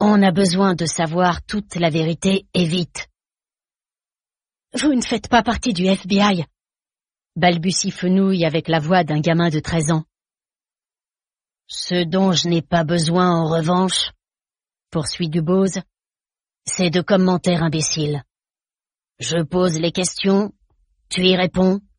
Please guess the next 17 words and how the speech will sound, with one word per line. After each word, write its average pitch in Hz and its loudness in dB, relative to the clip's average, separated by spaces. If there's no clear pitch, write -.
et 196 4
on 185 4
s'en 160 -2
va. 147 -4
Tout 160 -6
à 190 4
l'heure, 220 2
tu 165 -4
nous 170 0
as 175 0
expliqué 185 -2
que - -20
tu 156 -8
t'y 165 -6
connaissais 175 0
en 160 0
voiture. » « 160 -4